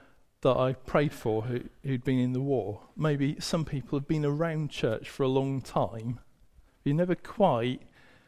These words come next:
got there. You, you've sort of been chasing after peace. You've been chasing after forgiveness for a long time. You've never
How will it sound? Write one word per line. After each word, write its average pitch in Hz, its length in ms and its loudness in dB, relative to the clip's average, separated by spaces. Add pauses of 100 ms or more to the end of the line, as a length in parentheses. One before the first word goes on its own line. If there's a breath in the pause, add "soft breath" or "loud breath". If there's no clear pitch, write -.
(260 soft breath)
got 135 280 2
there. 101 260 -2 (360)
You, 131 200 -2
you've 143 160 0
sort 143 160 0
of 139 60 -8
been 147 120 0
chasing 139 540 -2
after 139 400 -2
peace. - 580 -8 (420 soft breath)
You've 139 140 0
been 131 180 0
chasing 147 480 -2
after 131 360 0
forgiveness 123 560 -2
for - 140 -2
a 131 40 4
long 135 240 2
time. 123 280 -4
You've 147 180 -4
never 160 440 2